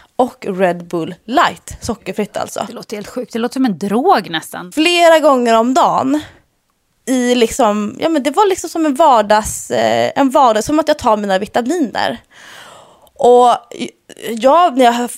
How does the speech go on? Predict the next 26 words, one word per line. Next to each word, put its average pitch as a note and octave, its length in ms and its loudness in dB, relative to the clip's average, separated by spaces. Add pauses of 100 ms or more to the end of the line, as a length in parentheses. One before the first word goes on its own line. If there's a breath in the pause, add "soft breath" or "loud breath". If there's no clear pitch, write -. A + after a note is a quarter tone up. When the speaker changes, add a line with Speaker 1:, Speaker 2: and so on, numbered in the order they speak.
(240)
Speaker 1:
när A3+ 160 0
jag A3+ 80 4
liksom C#4 240 0
kröp A#3+ 560 0
fram, G#3 440 0
för - 120 -8
det A3 60 -4
var A3 100 2
inte A3 160 -4
så C#4+ 60 2
att A#3 60 -2
det G3+ 80 -4
liksom F#3 200 -8
kom F3+ 260 -4
som F#3+ 160 -10
en F#3 140 -6
bomb, B3 280 2
utan G3 160 -8
det G#3+ 80 -8
kom C#4+ 260 -2
lite C#4+ 260 -4
grann D4 500 -2
så - 60 0
här G#2+ 220 0
att - 100 -8
liksom, - 440 -12